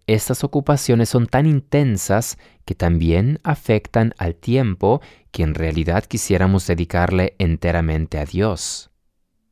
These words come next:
San Juan de la Cruz escribe lo siguiente:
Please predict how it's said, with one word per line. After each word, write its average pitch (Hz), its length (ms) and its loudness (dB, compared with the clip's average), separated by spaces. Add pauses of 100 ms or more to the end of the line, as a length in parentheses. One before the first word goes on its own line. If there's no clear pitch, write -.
(1900)
San 151 240 0
Juan 160 320 4
de 202 80 2
la 220 140 2
Cruz 127 380 0
escribe 90 440 2
lo 82 100 0
siguiente: - 720 -10